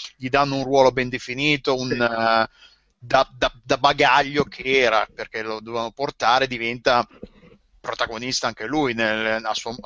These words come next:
Speaker 1: non a suo modo, diventa anche lui un protagonista, non è soltanto uno che si portano dietro e che ha questa cosa del, di essere immune, che se, altrimenti sarebbe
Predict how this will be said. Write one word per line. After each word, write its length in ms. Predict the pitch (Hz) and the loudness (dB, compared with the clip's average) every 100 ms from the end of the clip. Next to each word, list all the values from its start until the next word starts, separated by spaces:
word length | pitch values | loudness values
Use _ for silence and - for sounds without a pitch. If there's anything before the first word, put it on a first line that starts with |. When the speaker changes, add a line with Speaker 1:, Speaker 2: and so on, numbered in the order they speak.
| - | -10
Speaker 1:
non 200 | 143 131 | -4 -4
a 60 | 98 | -4
suo 140 | - | -8
modo, 180 | 120 92 | -8 -10
diventa 300 | 104 113 117 | -6 -4 -2
anche 160 | 117 110 | -4 -2
lui 160 | 147 | -2
un 80 | 131 | -2
protagonista, 580 | 110 107 107 110 98 101 | -2 -6 -4 -2 -2 -2
non 100 | 117 | -2
è 40 | - | 0
soltanto 520 | - - 110 107 110 | -2 0 -2 -2 -6
uno 160 | 110 | -6
che 100 | 104 107 | -2 0
si 120 | - | 0
portano 340 | 113 - 117 | 0 -2 -4
dietro 440 | 110 110 110 120 - - - - | 0 0 4 2 2 -2 -10 -8
e 120 | - 123 | -2 0
che 140 | 123 | 0
ha 80 | 117 | 0
questa 300 | 110 - 110 | -2 -2 0
cosa 340 | 107 101 104 | 2 2 0
del, 340 | 101 104 101 101 | -2 2 4 4
di 100 | 113 | 2
essere 300 | 104 - 104 | 2 2 0
immune, 420 | 110 117 107 101 | -6 -6 -6 -6
che 180 | - 107 | -4 -4
se, 220 | - 117 - | 0 -2 0
altrimenti 520 | 110 113 101 104 101 | -4 -4 -6 -4 0
sarebbe 400 | 110 107 104 | 2 2 2